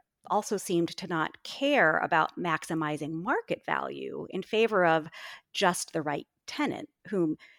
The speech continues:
she considered to be me, <laughs> a nice, responsible girl from the Midwest. It was a steal, and I couldn't let it get away.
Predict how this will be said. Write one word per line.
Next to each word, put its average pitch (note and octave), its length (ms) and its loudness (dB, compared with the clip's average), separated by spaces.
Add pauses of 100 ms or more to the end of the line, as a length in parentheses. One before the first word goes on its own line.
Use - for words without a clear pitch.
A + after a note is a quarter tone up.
(240)
she - 180 -4 (100)
considered F#3 440 0
to F3+ 80 -2
be D3+ 500 -2 (400)
me, - 400 0 (540)
<laughs> - 520 -4
a F#3 100 2
nice, F#3 480 0
responsible F3 580 0
girl D#3+ 300 0
from D#3 240 -2
the D#3 60 0
Midwest. - 640 0 (840)
It - 180 0
was E3+ 320 -2 (140)
a D#3+ 60 -10
steal, - 600 -8 (320)
and D#3 460 -2
I E3 60 -8
couldn't F3+ 400 -6
let D#3+ 140 -4
it - 220 -8
get D3 160 -8
away. B3+ 320 -4